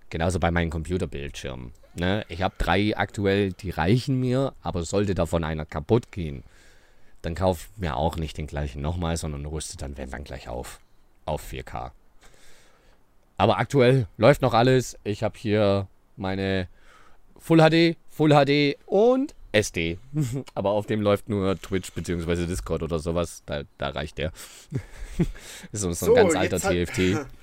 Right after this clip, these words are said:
Speaker 2: So, jetzt hast du das ja die ganze Sache gejinxt halt. Also mach dich mal bereit in den nächsten Wochen. <laughs>
Speaker 1: Ich hab's schon öfter gejinxt. Bis jetzt lässt mich mein Fernseher nicht im Stich. Alles gut.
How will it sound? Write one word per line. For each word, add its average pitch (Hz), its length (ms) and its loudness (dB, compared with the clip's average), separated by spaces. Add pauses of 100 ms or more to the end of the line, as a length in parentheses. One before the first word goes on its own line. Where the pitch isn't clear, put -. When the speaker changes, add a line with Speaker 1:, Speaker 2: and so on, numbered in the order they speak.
(580)
Speaker 2:
So, 190 220 2
jetzt 151 140 0
hast 175 180 0
du 175 60 0
das 160 140 -2
ja 175 80 2 (260)
die 151 60 -10
ganze 165 200 -2
Sache 156 260 -4
gejinxt 160 640 -8
halt. 202 400 0
Also 165 240 -2
mach 160 140 -4
dich 165 120 -14
mal 160 60 -2
bereit 131 560 -6 (400)
in 131 140 -12
den 131 80 -18
nächsten 147 480 -6
Wochen. 135 340 -6 (580)
<laughs> 208 120 0 (1400)
Speaker 1:
Ich 202 180 8
hab's 240 180 2
schon 208 140 2
öfter 160 300 6
gejinxt. 107 640 0
Bis 107 180 -4
jetzt 208 260 4
lässt 214 260 6
mich 202 160 2
mein 185 140 8
Fernseher 147 420 6
nicht 131 200 2
im 127 100 2
Stich. - 320 -4
Alles 135 260 2
gut. 82 160 -8